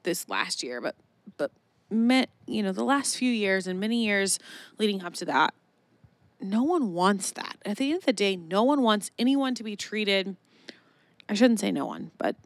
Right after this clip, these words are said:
a majority of people don't want people to be treated differently because of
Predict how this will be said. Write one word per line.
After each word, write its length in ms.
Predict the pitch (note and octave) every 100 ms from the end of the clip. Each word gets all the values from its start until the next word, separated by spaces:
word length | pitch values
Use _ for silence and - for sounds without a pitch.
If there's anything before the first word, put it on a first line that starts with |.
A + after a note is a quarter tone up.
| _ -
a 100 | G#3+
majority 560 | A3 F#3+ G#3+ A#3 B3+
of 80 | B3+
people 540 | - G#3 F3 D#3+ D#3+ - _ _ _ _ - _ - _ -
don't 220 | G#3+ G#3+
want 180 | B3+ G#3
people 260 | G3 F#3+
to 100 | F#3
be 120 | F3+ F3+
treated 480 | - G3+ F#3 E3+ -
differently 500 | F#3+ F#3+ - F3+ E3+
because 760 | F3+ - - F3+ E3+ E3+ - -
of 640 | E3 D#3 D#3 D3+ - -